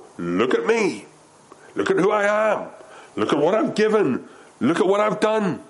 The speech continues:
Look at how important I am." And he talks about a little widow woman who comes in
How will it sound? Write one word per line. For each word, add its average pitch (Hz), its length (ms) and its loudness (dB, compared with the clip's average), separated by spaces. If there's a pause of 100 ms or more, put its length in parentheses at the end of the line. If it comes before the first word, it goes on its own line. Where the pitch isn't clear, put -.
(500)
Look 143 120 0
at 190 60 2
how 202 140 0
important 196 580 0
I 170 140 0
am." 117 360 -4 (1400)
And 107 100 -2
he 107 80 -2
talks 131 300 -2
about 123 200 -2
a 113 80 0
little 117 300 -2
widow 131 280 0
woman 113 360 0
who 98 100 -2
comes 95 300 -6
in 98 360 -2